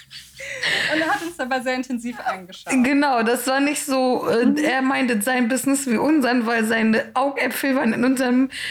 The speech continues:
Speaker 2: Business so
Speaker 1: Mhm.
Speaker 2: verankert. Und dann war man schon so, okay, irgendwie dieser starre Blick und diese scharfe Klinge in deiner Hand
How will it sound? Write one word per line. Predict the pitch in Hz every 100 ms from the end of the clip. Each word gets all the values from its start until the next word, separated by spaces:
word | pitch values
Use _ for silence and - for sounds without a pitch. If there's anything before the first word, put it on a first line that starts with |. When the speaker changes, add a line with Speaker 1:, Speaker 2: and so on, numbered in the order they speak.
| - -
Speaker 2:
Business | - 262 240 247 247
so | 220
Speaker 1:
Mhm. |
Speaker 2:
verankert. | - 277 285 240 311 311 247 247 -
Und | 233
dann | 226 226
war | 233
man | 240 254
schon | - 233
so, | 220 -
okay, | 277 - 311 262 226
irgendwie | 254 262 262 262 240
dieser | 240 214 233 240 - - - -
starre | - - 254 254 240
Blick | 226 269 269 - - - - -
und | 240 220
diese | 226 214 226 240
scharfe | 226 - 277 285 262
Klinge | - - 269 294 247
in | 233
deiner | 233 220 214
Hand | 262 269